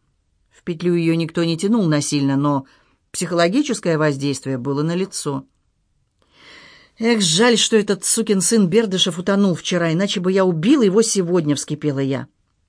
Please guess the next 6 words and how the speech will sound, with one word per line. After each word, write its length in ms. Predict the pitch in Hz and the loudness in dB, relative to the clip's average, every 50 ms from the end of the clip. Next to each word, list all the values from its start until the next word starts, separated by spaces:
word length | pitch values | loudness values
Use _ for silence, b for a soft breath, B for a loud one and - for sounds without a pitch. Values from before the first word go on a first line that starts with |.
| _ _ _ _ _ _ _ _ _ _ _ _ _ _ _ _ _ _ _ - | _ _ _ _ _ _ _ _ _ _ _ _ _ _ _ _ _ _ _ -8
Бердышев 680 | 156 175 180 247 339 370 311 302 320 294 - 302 294 302 | -6 -2 0 2 2 2 2 0 0 2 0 0 -2 -2
пытался 460 | - 269 262 294 285 294 269 285 262 | -4 -4 -2 0 -2 0 0 -2 -2
сбежать 540 | 226 220 208 247 240 226 262 269 254 262 - | -2 -2 -2 -2 0 0 0 0 0 -2 -4
по 80 | - | -4
реке, 360 | 262 277 277 269 - 247 196 160 | -2 -2 -4 -4 -4 -2 0 0
но 380 | 151 160 170 165 160 151 151 | 0 0 0 0 0 0 -2